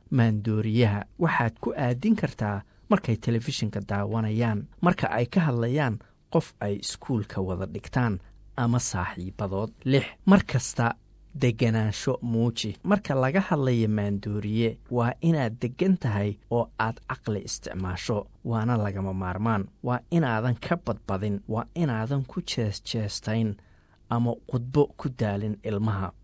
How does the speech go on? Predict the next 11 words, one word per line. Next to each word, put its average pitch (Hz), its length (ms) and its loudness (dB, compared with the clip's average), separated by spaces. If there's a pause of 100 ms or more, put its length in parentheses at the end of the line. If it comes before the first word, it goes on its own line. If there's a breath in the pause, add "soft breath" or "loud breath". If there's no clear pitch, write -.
(380)
Taasi 104 400 -6
waxay 123 420 -4
adkeyn 160 340 -2
kartaa - 460 -6 (540 soft breath)
inaad 123 320 0
mar 147 200 2 (100)
dambe 107 280 -2
maandooriye 104 840 0
ka - 140 -2
wada 107 180 0
hadashaan, 107 560 -4